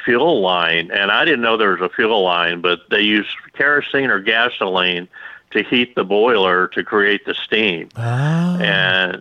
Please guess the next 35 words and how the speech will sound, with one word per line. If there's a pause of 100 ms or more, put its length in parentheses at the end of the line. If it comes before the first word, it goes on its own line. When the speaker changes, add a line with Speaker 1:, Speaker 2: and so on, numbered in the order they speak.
Speaker 1:
he
had
a,
uh, (120)
fuel
line
clogged,
and
he, (100)
I
guess
it
must
have
flashed
back
on
him. (340)
Speaker 2:
Wow.
Speaker 1:
So
a
spark (460)
ignited
it (520)
and
burned
the
left
side
of
his (120)
face
and
his
arm